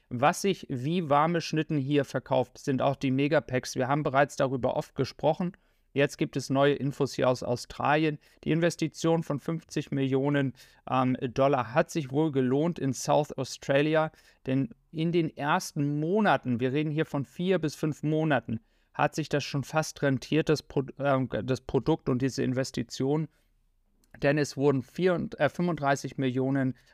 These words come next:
ähm, Dollar eingespart für Kunden aufgrund dieser Megapacks. Ja, weil die ansprechend ja diesen, m, günstigen Strom einfach speichern und dafür dann andere Kraftwerke nicht laufen müssen. Und das ist dann am Ende auch für den Kunden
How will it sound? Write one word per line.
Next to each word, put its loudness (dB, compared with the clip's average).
ähm, 0
Dollar 2
eingespart -2
für -4
Kunden 0
aufgrund 0
dieser 2
Megapacks. 0
Ja, 4
weil 2
die -2
ansprechend 0
ja 4
diesen, -2
m, -6
günstigen 0
Strom 0
einfach -2
speichern 0
und -2
dafür 2
dann 2
andere -2
Kraftwerke -2
nicht -4
laufen 2
müssen. 0
Und -4
das 0
ist -6
dann 2
am 0
Ende 0
auch -4
für -8
den -2
Kunden -2